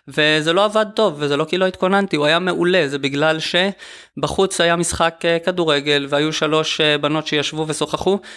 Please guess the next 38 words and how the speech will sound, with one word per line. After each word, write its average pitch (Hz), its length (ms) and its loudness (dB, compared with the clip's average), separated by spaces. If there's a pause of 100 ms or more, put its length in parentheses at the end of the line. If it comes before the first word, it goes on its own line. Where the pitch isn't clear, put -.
(140)
ואתם 160 220 -2
כל 190 140 2
הזמן 196 320 0
פזלתם 170 460 0
עם 156 160 2
ה-, 143 260 2
עם 143 160 0
העיניים 139 760 0
החוצה, 202 340 -2
כי 170 220 -2
זה 160 120 0
היה 170 180 2
מאוד 170 300 2
מפתה." 175 400 -2
אז 127 120 -6
צריך - 200 -6
להחליט, 226 400 0 (340)
או 160 100 0
שזה 180 260 2
זמן 175 220 0
למידה 170 500 2
ואנחנו 156 380 0
מכנסים 156 440 0
את 180 100 -2
כולם 165 300 2
ללמידה, 165 440 0
או 143 80 -4
שזה 156 320 -2
זמן 165 240 2
של 165 180 0
בחוץ, 156 500 -2
אה, 139 260 -2
הדבר 139 360 0
הזה 143 480 0
לא 147 120 0
תופס. 143 520 -6
אחד - 280 -2
ה-, 151 360 2